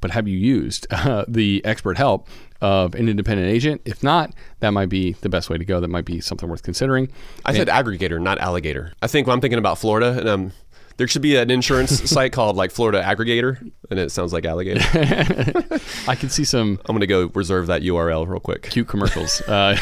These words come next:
Speaker 1: <laughs> uh, make, point, make people aware of that site. But yeah, I think it's, it's second, ask your current insurance company about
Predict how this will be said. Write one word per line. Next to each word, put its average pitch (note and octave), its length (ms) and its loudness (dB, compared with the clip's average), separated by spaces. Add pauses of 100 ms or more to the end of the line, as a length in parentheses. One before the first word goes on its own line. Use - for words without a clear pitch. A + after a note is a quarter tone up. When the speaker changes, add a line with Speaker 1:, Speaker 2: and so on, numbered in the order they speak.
Speaker 1:
<laughs> C3+ 960 2
uh, B2 240 4
make, A#2 280 0 (500)
point, C#3 200 0
make C3 220 2
people G#2+ 220 2
aware G2 180 4
of F#2 60 0
that F2 160 -2
site. - 240 -2 (320)
But D3+ 200 4
yeah, D3 420 2
I C3+ 100 4
think D#3 160 2
it's, A#2+ 220 0
it's - 560 -2
second, D#3 340 2
ask A2+ 300 0
your A#2+ 140 2 (160)
current B2 300 0
insurance A2 320 0
company G2+ 220 -2
about F#2 220 -2